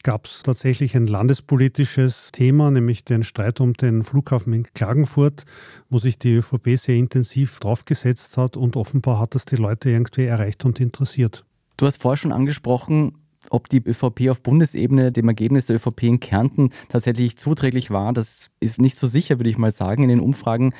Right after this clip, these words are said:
Speaker 2: schneidet die Ö V P ja bundesweit gar nicht so gut ab aktuell.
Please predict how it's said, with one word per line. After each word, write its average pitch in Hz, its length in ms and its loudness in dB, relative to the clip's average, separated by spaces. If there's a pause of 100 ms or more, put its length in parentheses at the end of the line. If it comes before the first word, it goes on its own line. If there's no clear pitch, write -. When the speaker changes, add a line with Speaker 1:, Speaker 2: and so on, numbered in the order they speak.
(320)
Speaker 2:
schneidet 123 300 2
die 123 80 2
Ö 117 60 0
V 123 140 -2
P 123 120 -2
ja 123 160 4
bundesweit 120 760 -2
gar 104 140 0
nicht 110 160 0
so - 80 -2
gut 123 240 -2
ab 117 160 -2
aktuell. 110 560 0